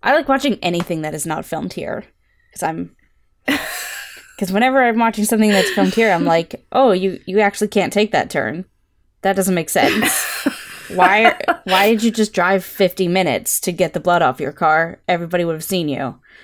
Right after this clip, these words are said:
Speaker 1: Like, it,
Speaker 2: <laughs>
Speaker 1: it's gotten bad.
Speaker 2: Has it?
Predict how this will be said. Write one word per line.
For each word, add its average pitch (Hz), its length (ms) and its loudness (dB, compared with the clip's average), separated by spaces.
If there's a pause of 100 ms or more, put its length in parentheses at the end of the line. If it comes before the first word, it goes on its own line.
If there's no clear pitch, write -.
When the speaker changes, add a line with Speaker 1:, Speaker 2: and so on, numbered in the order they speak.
(460)
Speaker 1:
Like, - 460 -4
it, 285 180 2
Speaker 2:
<laughs> - 1300 -8
Speaker 1:
it's 214 140 -2
gotten 269 260 2
bad. - 400 -2 (1300)
Speaker 2:
Has 214 220 -2
it? 220 220 2